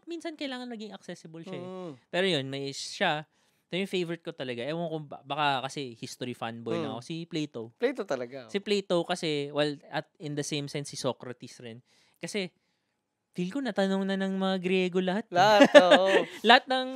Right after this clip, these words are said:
Speaker 2: Actually, may picture din ako dapat ni
Speaker 1: Ah.
Speaker 2: Plato dyan, kaso nahulog
Speaker 1: Ah,
Speaker 2: eh.
Speaker 1: talaga?
Speaker 2: Oo.
Speaker 1: Okay.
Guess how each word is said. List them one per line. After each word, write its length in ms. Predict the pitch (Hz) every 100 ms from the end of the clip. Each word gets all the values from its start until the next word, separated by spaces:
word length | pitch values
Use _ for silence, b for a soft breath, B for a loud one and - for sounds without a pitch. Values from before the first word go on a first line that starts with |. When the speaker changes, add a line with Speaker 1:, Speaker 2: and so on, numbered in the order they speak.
| 262 247
Speaker 2:
Actually, 260 | - 202
may 140 | 208 175
picture 240 | 170 175
din 160 | 156 160
ako 160 | 160
dapat 300 | 156 151 156
ni 200 | 160 156
Speaker 1:
Ah. 140 | 156 131
Speaker 2:
Plato 260 | 151 151
dyan, 160 | 151 165
kaso 220 | 143 147
nahulog 420 | 147 123 123 135
Speaker 1:
Ah, 80 | 131
Speaker 2:
eh. 60 | 117
Speaker 1:
talaga? 240 | 117 117
Speaker 2:
Oo. 180 | 113 113
Speaker 1:
Okay. 520 | 110 160 160 151